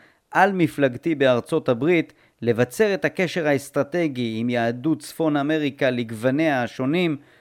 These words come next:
הריכוז הגדול ביותר של יהדות הפזורה,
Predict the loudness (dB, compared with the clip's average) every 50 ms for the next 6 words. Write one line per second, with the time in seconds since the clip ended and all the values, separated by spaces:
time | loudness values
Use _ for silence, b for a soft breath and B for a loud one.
0 | b b _ -2 -2 0 -2 0 2 2 2 4 2 2 4 6 6 6 6 6
1 | 4 2 2 2 2 2 2 2 0 -2 -6 -6 -6 -6 -4 0 2 2 2 2
2 | 2 -2 -4 -2 -2 -2 -2 -4 -4 -4 -2 0 2 4 4 2